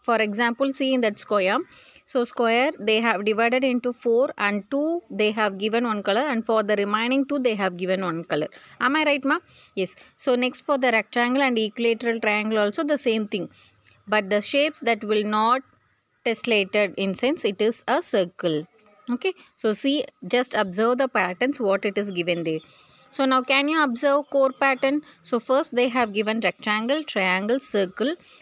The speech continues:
and again they have repeated the same rectangle, triangle and square. Can you guess what will be in that shape? What will be in that blank? Yes,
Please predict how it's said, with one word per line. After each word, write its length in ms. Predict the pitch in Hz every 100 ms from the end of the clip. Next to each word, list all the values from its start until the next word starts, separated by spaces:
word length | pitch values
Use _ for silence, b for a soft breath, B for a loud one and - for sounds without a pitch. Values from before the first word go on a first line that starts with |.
| B
and 180 | 220 240
again 320 | 233 277 330
they 120 | 311
have 180 | 262 214
repeated 560 | 208 202 247 254 269 247
the 100 | 226
same 400 | - 220 254 294
rectangle, 580 | 202 - 220 208 233
triangle 540 | 262 208 190 190 208 240
and 160 | 226
square. 220 | 262 220 175
Can 240 | 262 262
you 100 | 302
guess 300 | 269 302 294
what 240 | 240 240
will 160 | 233 285
be 260 | 262 302 302
in 120 | 277
that 200 | 262 262
shape? 320 | - 285 320 - b b b b
What 220 | 247 254
will 180 | 294 285
be 200 | 311 311
in 100 | 277
that 200 | 262 233
blank? 320 | 262 302 - B B B -
Yes, 280 | 190 175